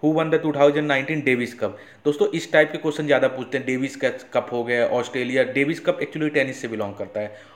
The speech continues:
ऑस्ट्रेलियन कप हो गया, ठीक है, अ, विमिल्टन, विमिल्टन कप हो गया, तो इस टाइप के क्वेश्चन ज़्यादा पूछे जाते हैं, तो ये जरूर करके जाइए। ये क्रोएशिया। Who is the C-, सीएम of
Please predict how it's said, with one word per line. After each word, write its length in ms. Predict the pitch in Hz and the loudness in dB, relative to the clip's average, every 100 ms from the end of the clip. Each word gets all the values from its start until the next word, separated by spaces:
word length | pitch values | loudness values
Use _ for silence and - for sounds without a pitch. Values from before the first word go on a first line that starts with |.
| - | -2
ऑस्ट्रेलियन 520 | 131 127 131 123 131 | -2 0 -4 0 -2
कप 220 | 127 120 - | 0 -2 -2
हो 100 | 117 | -2
गया, 260 | 120 117 117 - - - - | 2 2 0 -8 -20 -18 -6
ठीक 100 | 170 | 0
है, 80 | 160 | 0
अ, 640 | - - - - - 90 95 - - 120 | -2 -16 -20 -16 -10 -10 -10 -16 -14 -6
विमिल्टन, 540 | 127 135 131 147 143 - - - _ _ _ _ _ _ _ _ _ _ _ _ _ - | -2 0 6 6 6 -10 -20 -20 _ _ _ _ _ _ _ _ _ _ _ _ _ -10
विमिल्टन 480 | 135 139 139 143 143 | -6 -2 4 4 4
कप 200 | 147 139 | 4 4
हो 80 | 131 | 4
गया, 120 | 131 | 0
तो 80 | - | 0
इस 180 | - 156 | -2 6
टाइप 160 | 156 143 | 6 6
के 60 | |
क्वेश्चन 300 | 143 139 175 | 0 -6 -2
ज़्यादा 220 | 143 117 156 - | 2 4 2 0
पूछे 240 | 123 120 | -4 0
जाते 220 | 110 104 | 0 -2
हैं, 40 | 117 | -6
तो 60 | |
ये 100 | 135 | -4
जरूर 220 | 127 110 107 | -2 -4 -4
करके 220 | 104 101 | -6 -4
जाइए। 280 | 101 98 101 | -4 -4 -8
ये 300 | - - 113 | -10 -18 -12
क्रोएशिया। 460 | 113 110 110 104 - - _ _ _ _ _ _ _ - | -8 -8 -4 -8 -8 -20 _ _ _ _ _ _ _ -6
Who 140 | 151 | 0
is 140 | 156 147 | 2 2
the 160 | 165 180 - - _ _ _ _ _ _ _ _ - | 0 0 -8 -20 _ _ _ _ _ _ _ _ -16
C-, 380 | - 135 147 - | -8 -8 -8 -16
सीएम 400 | - 147 151 151 | -4 -2 -2 0
of 280 | 147 165 - | 2 2 0